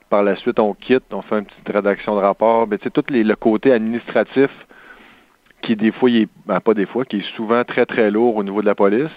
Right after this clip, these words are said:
ben, nous, on l'a moins. Fait qu'on est dans l'action, on termine ce qu'on a à faire, on s'en va dans un, sur un autre site avec, euh, d'autres événements.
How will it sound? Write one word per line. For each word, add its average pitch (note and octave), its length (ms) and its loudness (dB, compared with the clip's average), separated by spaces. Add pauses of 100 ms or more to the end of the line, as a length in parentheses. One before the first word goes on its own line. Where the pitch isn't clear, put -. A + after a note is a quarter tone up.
ben, G2+ 300 0
nous, B2+ 80 -2
on A#2+ 160 4
l'a G#2 300 2
moins. G#2 380 2
Fait - 120 -6
qu'on G2+ 180 -4
est A#2 60 2
dans C3 140 4
l'action, B2+ 560 0 (580)
on G2+ 180 -4
termine B2 440 0
ce - 40 -14
qu'on A#2 140 2
a A2 140 4
à - 20 -4
faire, A#2 540 2
on G2+ 180 0
s'en G#2 260 2
va A2+ 120 2
dans G2+ 340 0
un, G2 240 -2
sur G2 240 -8
un G2+ 240 -4
autre B2+ 240 2 (180)
site C3 280 0
avec, F#2+ 280 -4
euh, G2 240 -2 (160)
d'autres A2+ 320 0
événements. G#2 520 0